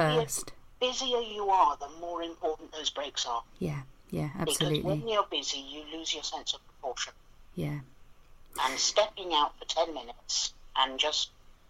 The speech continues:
Speaker 2: taking those ten minutes properly
Speaker 1: Yeah.
Speaker 2: to
Speaker 1: Yeah.
Speaker 2: calm your mind again,
Speaker 1: Uh,
Speaker 2: you, you twice as well.
Speaker 1: Yeah, you
Speaker 2: Once
Speaker 1: just reminded me of a time when I was on a, an on-call shift in psychiatry, and, uh,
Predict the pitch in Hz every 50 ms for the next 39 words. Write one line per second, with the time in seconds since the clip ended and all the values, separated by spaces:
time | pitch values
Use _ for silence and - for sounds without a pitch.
0 | - - - - - - - - - - 185 190 196 - - 165 123 127 135 131
1 | - - - - 139 135 131 127 127 123 - - - - - - 214 190 - -
2 | - - - - - - - - - - - - - - - - - - - -
3 | - - - - - - - 185 160 156 160 147 139 - 277 269 269 - - -
4 | - - 262 - - - 170 160 156 151 151 147 135 - - - - - - -
5 | - - - 190 180 180 180 180 170 160 160 151 143 135 135 135 135 - 123 120
6 | 120 - - - - - - - - - - - - 196 196 190 202 202 - -
7 | - - 185 190 - - - - - - - - - 202 214 214 208 - - 214
8 | 190 - 180 180 170 120 101 - - - - - - 170 156 165 160 - - 202
9 | 190 - 220 214 - - 220 208 202 196 196 196 185 208 185 - 185 175 175 170
10 | 165 170 - - 180 175 170 170 170 170 170 170 160 - 165 165 165 165 165 170
11 | 175 170 165 170 165 165 - - 165 - - 165 160 - - 165 160 - - -
12 | 175 170 170 170 - - - - 165 160 160 165 165 156 156 160 160 160 160